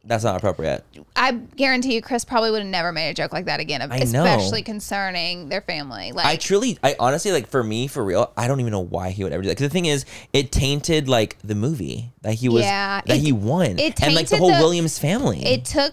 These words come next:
Speaker 2: the bet, one of the best nights of his career
Speaker 1: Mm-hmm.
Speaker 2: and ruined the moment for him.
Speaker 1: It really did. And, and I honestly truly feel like it ruined the moment for
Speaker 2: Everyone.
Speaker 1: the entire Oscars experience.
Speaker 2: I think it ruined the
Speaker 1: Especially
Speaker 2: Oscars experience.
Speaker 1: Serena and Venus.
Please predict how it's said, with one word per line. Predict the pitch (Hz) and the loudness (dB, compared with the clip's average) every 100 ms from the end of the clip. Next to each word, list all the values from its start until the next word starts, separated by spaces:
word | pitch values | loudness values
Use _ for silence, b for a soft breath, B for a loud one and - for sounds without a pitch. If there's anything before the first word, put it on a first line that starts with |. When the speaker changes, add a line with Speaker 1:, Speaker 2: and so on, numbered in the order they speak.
| - | -4
Speaker 2:
the | 330 | -4
bet, | 220 208 196 214 | 0 0 0 0
one | 247 | 0
of | 269 | 0
the | |
best | 208 214 190 214 - | 0 0 0 0 -4
nights | 202 196 190 208 | -4 -2 -4 -8
of | 220 | -8
his | 202 | -10
career | - 214 190 180 170 170 170 107 | -6 -4 0 0 2 4 2 2
Speaker 1:
Mm-hmm. | 104 107 220 | 0 2 0
Speaker 2:
and | 240 | 0
ruined | 233 262 | 0 0
the | 269 | 0
moment | 285 - - | 0 -2 -4
for | 202 | -6
him. | 208 160 | -4 -2
Speaker 1:
It | 147 | 2
really | 156 160 | 4 4
did. | 165 | 2
And, | 139 120 | 2 0
and | 127 | 0
I | - - | -2 -2
honestly | 117 139 175 | -2 -2 -4
truly | - 123 | -4 -4
feel | 117 | -2
like | 113 98 | -2 -2
it | |
ruined | 98 107 | -2 -2
the | 98 | 0
moment | 92 95 - | 0 -2 -2
for | 101 98 95 95 - | 2 4 4 2 -2
Speaker 2:
Everyone. | 330 226 131 | 0 0 0
Speaker 1:
the | |
entire | 117 - 110 107 | -2 -2 0 0
Oscars | 76 101 - 87 | 0 -2 -4 -6
experience. | 90 - 87 85 101 127 226 | -6 -8 -8 -4 -2 -2 -2
Speaker 2:
I | 262 | -2
think | 349 - | 0 0
it | 262 | 2
ruined | 247 262 | 2 4
the | - | 2
Speaker 1:
Especially | 196 190 143 131 | 2 2 4 2
Speaker 2:
Oscars | 233 | 0
experience. | - - 196 143 | -4 -6 -2 2
Speaker 1:
Serena | 127 120 117 110 110 b b | 2 4 4 4 2 b b
and | 110 98 | -6 -2
Venus. | 95 78 64 - | 0 0 -2 -4